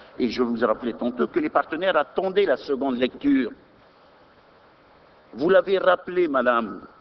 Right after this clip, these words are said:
le niveau d'engagement donc de l'explosion des dépenses de santé, vous savez, il date, ça date pas qu'il y a deux ans, hein,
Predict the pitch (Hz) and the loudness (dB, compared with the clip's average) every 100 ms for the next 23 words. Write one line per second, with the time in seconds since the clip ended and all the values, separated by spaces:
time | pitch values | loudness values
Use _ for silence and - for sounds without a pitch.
0 | - 120 139 160 185 165 156 185 160 - | -4 0 0 0 -4 -4 0 2 2 -4
1 | - _ _ _ _ - 123 123 123 - | -16 _ _ _ _ -4 2 4 2 2
2 | 123 135 113 107 113 101 - - 101 104 | 0 2 0 0 -2 -2 -10 -6 -2 -2
3 | - 120 113 135 117 98 101 - 117 98 | -2 -4 0 0 0 -2 -4 -2 -2 -2
4 | 95 98 113 107 - 104 - - - - | -4 -4 -4 -6 -2 -2 -4 -14 -20 -20
5 | - - - - 95 117 113 113 107 - | -20 -20 -12 -8 0 0 0 0 0 -2
6 | - - 110 110 - 113 104 101 90 104 | -6 -2 0 0 0 -2 -2 -6 -4 -4
7 | 123 120 104 | -2 -2 -4